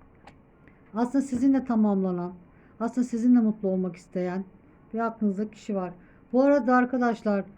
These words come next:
sizin de bağlı ve bağımlı olduğunuz bir yer olabilir. Hepiniz için belki uyumlanamazsınız ama bir kısmınız evli olabilir arkadaşlar. Beni dinleyen taraf.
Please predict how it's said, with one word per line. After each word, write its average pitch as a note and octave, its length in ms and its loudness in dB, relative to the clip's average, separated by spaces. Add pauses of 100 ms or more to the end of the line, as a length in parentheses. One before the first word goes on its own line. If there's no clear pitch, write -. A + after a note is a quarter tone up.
(180)
sizin C4 320 2
de A#3 180 2
bağlı A3 280 2
ve G#3+ 140 -2
bağımlı G#3+ 320 2
olduğunuz G3+ 380 0
bir G#3 60 0
yer A3+ 200 0 (120)
olabilir. F#3 440 0 (160)
Hepiniz A3+ 340 -2
için G#3+ 260 -2
belki A3 260 -2
uyumlanamazsınız G#3+ 720 0
ama G#3 240 -2
bir A#3+ 140 -2
kısmınız A3 520 -2 (600)
evli G#3+ 380 2
olabilir G3+ 380 -2
arkadaşlar. F3+ 720 -4
Beni G#3 180 2
dinleyen G3 360 -2
taraf. F#3 340 -8